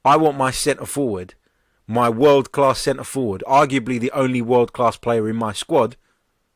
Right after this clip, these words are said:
I want him playing through the middle." Like, a-, and it, it, it just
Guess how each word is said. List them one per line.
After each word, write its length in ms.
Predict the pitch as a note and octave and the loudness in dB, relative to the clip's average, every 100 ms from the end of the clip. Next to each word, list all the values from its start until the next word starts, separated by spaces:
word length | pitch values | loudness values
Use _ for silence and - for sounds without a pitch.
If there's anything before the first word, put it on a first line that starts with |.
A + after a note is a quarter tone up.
| _ _ _ _ _ _ | _ _ _ _ _ _
I 140 | B2+ | 0
want 240 | C3 C3 A#2+ | 2 2 0
him 100 | A2+ | -2
playing 280 | A2+ A#2 | -4 -4
through 140 | G#2 A#2 | -4 -6
the 60 | |
middle." 280 | A2+ B2+ F#2+ _ _ _ _ _ _ _ _ _ | -4 -4 -6 _ _ _ _ _ _ _ _ _
Like, 220 | - C3 | -4 -2
a-, 160 | C#3+ C#3+ | -2 -2
and 240 | C#3+ C3+ | -2 -2
it, 100 | D3 | -4
it, 180 | - E3 | -6 -6
it 100 | D3+ | -4
just 260 | C#3+ E3 | -2 -4